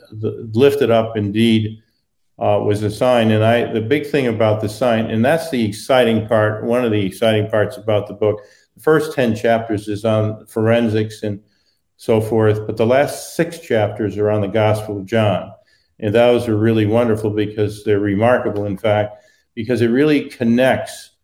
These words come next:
John's Gospel absolutely without any doubt with the Shroud of Turin, uh, and that he actually saw this. And you say, "Well, why didn't he speak about it? Why doesn't he say something about the image?"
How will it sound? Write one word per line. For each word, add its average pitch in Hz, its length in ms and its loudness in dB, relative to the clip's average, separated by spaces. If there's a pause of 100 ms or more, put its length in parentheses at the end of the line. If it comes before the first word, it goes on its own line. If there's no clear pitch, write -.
(300)
John's 113 640 2
Gospel 110 720 0 (440)
absolutely 123 760 0
without 107 340 2
any 120 180 0
doubt 104 540 -2 (160)
with 117 520 0 (920)
the 107 80 -4
Shroud 107 340 0
of 98 100 -4
Turin, 104 480 -4 (640)
uh, 104 540 -2 (100)
and 110 160 -4
that 107 220 0
he 120 220 0
actually 107 580 -2
saw 110 340 0
this. 101 360 -4 (200)
And 107 480 -4 (440)
you 117 160 0
say, 123 200 2
"Well, 120 200 2
why 123 260 4
didn't 135 220 0
he 123 120 0
speak 135 400 -6
about 95 380 0
it? 107 140 -6
Why 113 260 2
doesn't 123 240 0
he 113 140 -4
say 113 480 0
something 110 380 -2
about 101 300 0
the 107 160 0
image?" 104 360 -4